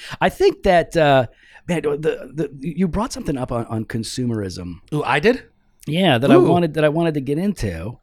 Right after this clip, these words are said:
Speaker 2: Ooh.
Speaker 1: And
Speaker 2: Was it good?
Speaker 1: Yeah, it was good. But
Speaker 2: Man.
Speaker 1: now I can't remember it.
Speaker 2: I said conferences?
Speaker 1: Yeah.
Speaker 2: Publishing?
Speaker 1: Uh, we were, we were,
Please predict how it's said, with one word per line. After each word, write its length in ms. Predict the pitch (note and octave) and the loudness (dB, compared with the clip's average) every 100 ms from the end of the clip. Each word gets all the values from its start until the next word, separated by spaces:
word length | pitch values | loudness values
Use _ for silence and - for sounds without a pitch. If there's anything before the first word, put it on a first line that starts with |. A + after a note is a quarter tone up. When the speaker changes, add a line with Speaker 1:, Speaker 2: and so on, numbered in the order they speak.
| F3 | -2
Speaker 2:
Ooh. 300 | A3 G#2 E2 _ | -2 -2 -6 _
Speaker 1:
And 460 | C#3 C#3 C#3 C3+ C3+ | -4 0 0 0 2
Speaker 2:
Was 100 | C#3 | 2
it 100 | D3 | 2
good? 320 | D3 G3 D4+ _ - | 2 0 0 _ -6
Speaker 1:
Yeah, 240 | G#3 F4+ | -2 0
it 80 | F#4 | 0
was 140 | E3 | 0
good. 560 | A2+ C3 B2+ B2+ F3 F3+ | 0 2 4 4 4 0
But 80 | G#3 | -2
Speaker 2:
Man. 60 | G3 | 0
Speaker 1:
now 40 | A#3+ | 0
I 60 | |
can't 260 | - F3 C3+ | -2 -4 -4
remember 480 | A2+ B2 D3 A2+ F#2 | -2 -2 -2 -2 -2
it. 60 | |
Speaker 2:
I 60 | F#2+ | -2
said 180 | D3+ - | -2 -2
conferences? 640 | D3+ D3+ E3+ F3+ G3+ G#3+ C3 | -2 -2 -4 -4 -4 -6 -8
Speaker 1:
Yeah. 380 | B2+ C3 C3 - - - - - - - _ | -6 -4 -4 -6 -14 -14 -14 -16 -20 -20 _
Speaker 2:
Publishing? 540 | D3+ D#3+ F3+ G3 G#3 - _ B2 | -2 0 0 -2 -4 -6 _ -8
Speaker 1:
Uh, 120 | C#3 D3 | -6 -4
we 80 | G3 | -4
were, 140 | A#3 - | -4 -4
we 100 | G3+ | -4
were, 160 | F3+ | -4